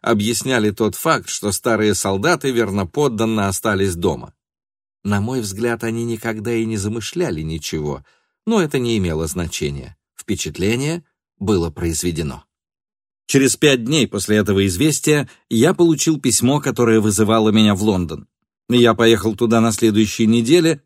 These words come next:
а там меня ожидало распоряжение посетить мистера Беннета —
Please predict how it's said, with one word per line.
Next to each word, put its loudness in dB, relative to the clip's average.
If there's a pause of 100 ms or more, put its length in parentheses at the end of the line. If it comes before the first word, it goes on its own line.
(160)
а 2
там 0
меня 2
ожидало 2
распоряжение 0 (220)
посетить 2
мистера 0
Беннета — -2